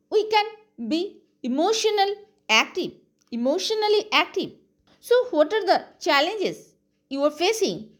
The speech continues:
The most com-, common people are facing like you. So absolutely, good env-, environment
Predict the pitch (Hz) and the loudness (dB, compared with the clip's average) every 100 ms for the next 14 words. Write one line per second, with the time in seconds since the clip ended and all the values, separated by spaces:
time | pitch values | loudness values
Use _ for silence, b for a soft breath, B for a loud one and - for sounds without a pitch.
0 | _ _ 247 240 302 453 - - 277 269 | _ _ -4 0 0 -2 -2 2 2 2
1 | 294 - - _ _ - 285 302 359 277 | -8 -12 -20 _ _ 2 2 2 -4 -4
2 | 311 262 175 - _ _ 202 262 - _ | -4 -4 -6 -8 _ _ -4 -4 -6 _
3 | - 330 - 269 - - - 247 285 359 | -4 -4 -2 -8 -10 -12 -2 2 2 0
4 | 415 - - _ _ _ 494 - 311 349 | -4 -4 -8 _ _ _ -4 -2 2 2
5 | 339 480 440 - - - _ _ _ 226 | 2 2 2 -2 -10 -14 _ _ _ -10
6 | 202 381 440 - 214 240 262 - - 254 | -2 0 -2 -8 -2 0 0 -4 -4 0
7 | 277 370 370 269 - | 0 2 0 -2 -8